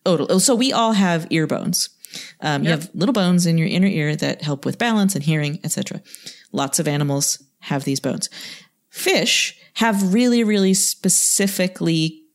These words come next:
Speaker 1: um, generated otoliths, which is to say that they are built over the course of the fish's entire life. So little
Speaker 2: Okay, um,
Speaker 1: layers.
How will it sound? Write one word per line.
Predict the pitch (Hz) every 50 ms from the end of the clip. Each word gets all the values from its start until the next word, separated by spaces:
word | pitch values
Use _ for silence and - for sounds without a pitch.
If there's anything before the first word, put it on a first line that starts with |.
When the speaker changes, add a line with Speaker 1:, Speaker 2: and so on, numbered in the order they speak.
| _ _ _ - -
Speaker 1:
um, | 160 147 143 139 139 135 139 - - _ _ - - - 165
generated | - 175 165 180 196 202 220 233 247 262 233
otoliths, | - - 233 240 240 240 262 240 -
which | 196 190 -
is | 180 175
to | - - 170
say | - - 165 165
that | 160 160 - - - - 180 - - - -
they | 160 160 160 160 165
are | - - 156 156
built | 151 - - 165 160 160 170 - - -
over | 156 160 151 165
the | 147 151 151
course | - - - 160 156 156 - - -
of | - - 156 -
the | - 147
fish's | - - 156 - - 151 151
entire | 175 165 - - - 160 160 156 143 139
life. | 135 135 135 160 240 247 - - - - - - - - -
So | - - 185 175
little | 165 160 160 165 - -
Speaker 2:
Okay, | 214 190
um, | 156
Speaker 1:
layers. | 156 156 151 151 151 147 151 151 160 - - - -